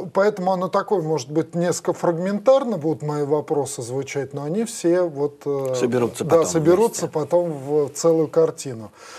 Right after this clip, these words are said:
Speaker 1: Значит, э, э, э, первый вопрос, который возникает, это, э, следующий. Мы, э, говорим о том, что,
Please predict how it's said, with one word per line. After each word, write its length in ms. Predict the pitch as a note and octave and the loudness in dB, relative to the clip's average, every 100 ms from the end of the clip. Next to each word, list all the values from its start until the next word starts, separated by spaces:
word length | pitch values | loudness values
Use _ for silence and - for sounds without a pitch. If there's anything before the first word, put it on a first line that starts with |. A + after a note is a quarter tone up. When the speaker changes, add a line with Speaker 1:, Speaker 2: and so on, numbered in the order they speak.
| - - - | -18 -14 -2
Speaker 1:
Значит, 480 | F3 F3 F#3 - E3+ | -2 0 -2 0 4
э, 340 | E3 D#3+ D#3 - - - - | 4 4 2 -2 -20 -20 -4
э, 180 | D3 C#3+ B2 F#3+ - | 0 0 -4 -12 -6
э, 260 | G#3+ E3 D#3+ - | 0 2 2 0
первый 400 | G#3 G3+ D#3 D#3+ | 0 2 2 2
вопрос, 500 | D#3 F3+ A#3+ C4+ - | 2 2 2 0 0
который 420 | - E3 E3 D3+ | 0 0 2 0
возникает, 840 | C#3+ C#3 A#2+ D#3 C#3 D3 C3+ B2 - | 0 -4 -6 -6 -2 -2 -2 -4 -2
это, 360 | D#3+ F3 E3 D#3+ - D#3+ | 0 2 2 0 -6 -4
э, 280 | D3+ D3+ D3 | -2 -2 -2
следующий. 600 | - E3+ C3+ C3 - C#3 | 0 0 0 -4 -6 -4
Мы, 220 | D#3+ D4 | -4 -2
э, 680 | G3 - E3+ D3 D3 D3 D3 | -4 -4 -4 -2 0 0 -2
говорим 500 | C#3 E3 F3+ F#3 E3+ | 2 4 4 2 -2
о 60 | E3 | 0
том, 280 | A3 B3 | 0 0
что, 520 | A#3+ - - D#3+ D#3 | -2 -6 0 2 2